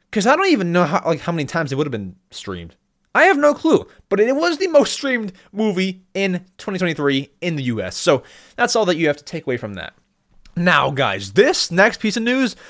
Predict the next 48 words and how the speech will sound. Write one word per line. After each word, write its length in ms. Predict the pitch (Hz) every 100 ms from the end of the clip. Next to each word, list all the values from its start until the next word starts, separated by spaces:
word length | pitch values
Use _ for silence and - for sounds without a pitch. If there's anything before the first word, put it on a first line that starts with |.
| - -
could 180 | 190
have 80 | 247
been 140 | 196 160
a 80 |
whole 240 | 113 160 156
topic 360 | - 156 165
in 140 | 135 117
itself. 500 | 98 - 151 90 - - - - - -
The 80 | 151
reason 380 | 240 339 311 262
why 260 | 233 196
this 260 | 170 262 -
next 200 | 220 -
piece 180 | 220 190
of 80 |
news 280 | 156 110 131
from, 380 | - 156 135 120 -
from 140 | -
the 100 | 139
twelfth 500 | - - 196 311 -
of 340 | - 117 110 107
December 500 | 104 110 101 165 - -
is 160 | 120
not 240 | 110 127 214
a 20 |
full 200 | - 165
topic 500 | - 254 - 107 - _
that 100 | -
we 120 | 110 110
have 320 | 113 107 104 -
later 300 | 120 107 160
on 180 | 214 190 - - -
is 160 | 190
because 380 | 180 180 214 180 -
I 140 | 139 185
don't 200 | 233 175
have 260 | 196 175
much 260 | 135 147 -
to 80 | 151
say 220 | - 127
because 320 | 120 123 117
I 80 | 127
was 180 | 127 120
never 360 | 131 147 147
truly 520 | 143 - 147 147 139 123
involved 460 | 113 120 107 104
in 60 | 90
this. 260 | - -